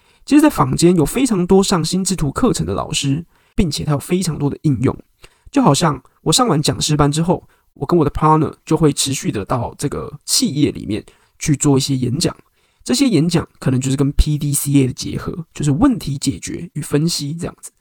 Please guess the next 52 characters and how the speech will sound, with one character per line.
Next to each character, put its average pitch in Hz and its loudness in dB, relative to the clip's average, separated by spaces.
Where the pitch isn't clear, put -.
那 185 0
他 185 4
就 180 0
用 196 6
一 - 6
些 170 4
心 196 2
智 196 2
图 147 2
的 123 4
分 165 2
析 156 -2
技 - -8
巧。 - -10
那 269 -2
这 320 6
些 311 6
分 285 2
析 277 2
技 262 2
巧 - 0
在 147 0
二 175 4
零 147 2
二 160 4
三 160 2
年 139 4
的 131 2
年 135 2
初 226 -4
的 101 -4
第 139 -2
三 196 0
届， - -4
应 180 0
该 190 0
是 151 0
第 135 -2
三 - -10
届 - -12
游 143 4
戏 180 -2
教 185 0
育 139 -4
实 - -4
境 139 4
年 - -4
会， - -6
或 - -12
者 - -14
是 - -14
叫 - -16